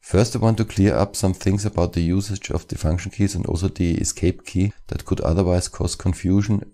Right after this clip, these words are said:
especially for people that are new to Linux. For example, if we press F ten on a newly installed system,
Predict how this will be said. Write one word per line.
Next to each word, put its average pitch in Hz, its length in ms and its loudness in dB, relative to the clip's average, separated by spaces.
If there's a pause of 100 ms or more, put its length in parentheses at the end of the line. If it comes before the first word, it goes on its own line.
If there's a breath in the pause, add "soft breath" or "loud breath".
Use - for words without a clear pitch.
especially 90 540 -2
for - 200 -6
people 95 360 0
that 87 180 -2
are 90 80 4
new 87 220 2
to 92 140 -2
Linux. 82 500 -2 (840)
For - 200 -2
example, 92 420 2
if - 140 -4
we 101 80 4
press - 360 0
F - 140 -2
ten 90 260 0
on 90 160 0
a 90 60 4
newly 98 320 4
installed 90 400 0
system, 117 500 -2